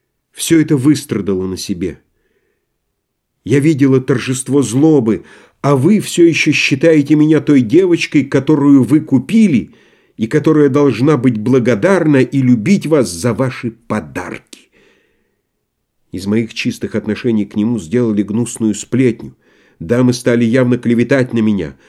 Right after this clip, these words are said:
а тайно завидовать. Молодые и старые волокиты стали без церемонии преследовать меня. Вот до чего вы довели меня, женщину, достойную, может быть, лучшей участи,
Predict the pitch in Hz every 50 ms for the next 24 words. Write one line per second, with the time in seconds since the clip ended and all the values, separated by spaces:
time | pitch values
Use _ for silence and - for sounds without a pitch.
0 | _ _ _ 92 95 - 123 123 127 123 127 107 107 123 107 123 147 143 127 113
1 | 95 85 - - _ _ _ _ _ _ _ _ _ 95 117 135 139 135 127 156
2 | 156 151 139 - - - 156 151 151 151 151 131 147 147 - 175 - 160 139 -
3 | 139 131 - 151 147 147 143 139 143 139 - - - 139 135 135 147 156 147 143
4 | 143 127 131 135 127 - - 139 160 175 165 151 147 139 131 135 139 135 131 123
5 | 113 101 87 117 170 180 139 120 117 165 147 - - 151 151 151 151 135 143 147
6 | 127 139 143 135 147 143 143 143 139 139 135 127 127 117 98 - - - - -
7 | - 101 101 123 151 143 131 - - 131 135 127 120 131 127 - - 147 143 135
8 | 127 131 131 127 135 127 107 123 117 123 127 - 139 170 220 202 208 - - 160
9 | 156 156 143 127 - - 110 - - - - 127 123